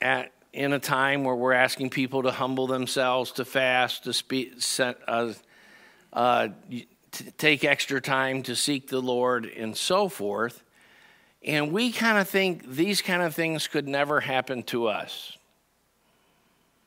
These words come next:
But when, when I was young, uh, Logan, I was, I was hoping you were here. Last night,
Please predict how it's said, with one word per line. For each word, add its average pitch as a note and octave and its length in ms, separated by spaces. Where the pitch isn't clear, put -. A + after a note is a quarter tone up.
But D3+ 300
when, C#3+ 420
when C#3 220
I F3 180
was F3+ 280
young, C3 500
uh, A2+ 280
Logan, A#2+ 380
I A2 60
was, G2+ 200
I - 60
was A#2 100
hoping A#2+ 280
you G#2+ 80
were G#2+ 80
here. G#2 240
Last D3+ 320
night, D3+ 440